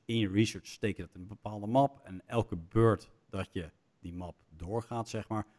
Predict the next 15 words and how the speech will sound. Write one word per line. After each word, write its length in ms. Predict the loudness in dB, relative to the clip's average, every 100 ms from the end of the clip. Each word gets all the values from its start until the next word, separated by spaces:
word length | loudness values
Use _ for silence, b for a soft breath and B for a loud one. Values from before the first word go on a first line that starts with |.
| b
mag 240 | -6 -4 -2
je 140 | -6
een 140 | -8 -8
plek 260 | -6 -6
verschuiven 560 | -12 -10 -6 -6 -6 -6
binnen 240 | -6 -6
die 120 | -10 -4
map, 240 | -2 -2 _
totdat 300 | -2 -2 -4
het 100 | -6
op 120 | -10
een 60 | -10
gegeven 220 | -8 -6
moment 160 | -8 -10
geresearched 800 | -4 0 6 6 6 -6 -14